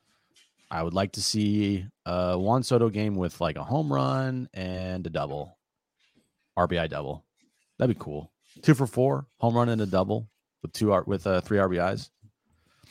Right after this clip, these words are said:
Is that so hard to ask? No? Okay. That's what I thought. Stars need to show up. That's how, that's, I mean, look, the others, the others are the ones that help you get to a, a World Series, but the stars are the ones that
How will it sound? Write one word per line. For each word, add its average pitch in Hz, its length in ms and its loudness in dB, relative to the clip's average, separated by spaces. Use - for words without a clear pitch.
Is - 80 -2
that 104 160 4
so 113 160 0
hard 113 180 0
to - 120 -4
ask? 127 440 -6
No? 127 320 -4
Okay. 104 240 -10
That's - 520 -20
what - 100 -14
I - 20 -18
thought. - 280 -16
Stars 113 320 8
need 127 120 4
to 113 60 -4
show 135 200 2
up. - 220 -2
That's - 140 0
how, 110 160 6
that's, - 360 0
I 98 40 -8
mean, 101 200 -6
look, 95 120 -2
the 101 100 0
others, 117 300 2
the 110 140 2
others 139 280 6
are 123 40 2
the 110 100 2
ones 104 260 0
that 92 240 0
help 110 200 -2
you 104 80 -2
get 101 120 -2
to 101 160 -2
a, 95 200 -4
a 92 80 -2
World 95 220 -2
Series, 104 340 0
but 90 140 -6
the 92 80 -8
stars 92 360 0
are 85 220 -6
the 87 80 -6
ones 80 280 -6
that 76 240 -4